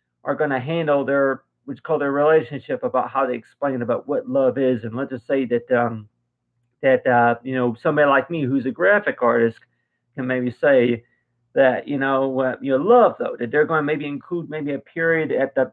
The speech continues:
at the very end, or maybe if they're gonna add maybe a Y, such as "my love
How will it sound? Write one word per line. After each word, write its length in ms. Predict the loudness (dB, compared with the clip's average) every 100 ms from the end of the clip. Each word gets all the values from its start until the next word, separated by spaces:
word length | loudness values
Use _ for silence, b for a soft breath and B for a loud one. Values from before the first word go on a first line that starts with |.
| -6
at 140 | -12
the 60 | -6
very 440 | 2 2 2 -2
end, 240 | -4 -4 0
or 140 | 0
maybe 260 | 0 -4 -4
if 100 | -2
they're 140 | -4
gonna 300 | -4 -2 -2
add 260 | -2 -2 -2
maybe 260 | -2 0 2
a 80 |
Y, 440 | 2 4 4 4 0 -6
such 220 | -4 -2
as 180 | -2 -4 -6 b b b
"my 220 | 2 4
love 480 | 6 6 6 4